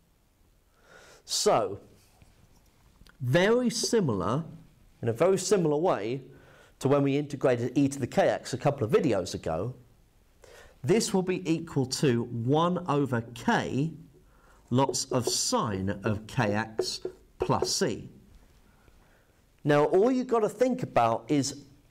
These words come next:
what will happen when I differentiate this bit in blue. The c goes, the k comes out to the front, multiplies with one over k to make one,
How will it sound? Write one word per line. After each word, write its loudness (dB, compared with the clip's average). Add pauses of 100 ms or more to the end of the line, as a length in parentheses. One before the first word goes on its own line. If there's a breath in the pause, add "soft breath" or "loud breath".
(140)
what 2
will 2
happen 0
when 4
I 2
differentiate 0
this 0
bit -2
in 0
blue. 2 (680 loud breath)
The 4
c 0
goes, -2 (480 loud breath)
the 4
k 0
comes 0
out 2
to -10
the -2
front, 2
multiplies 2
with -6
one 4
over 0
k 2
to -4
make -2
one, 0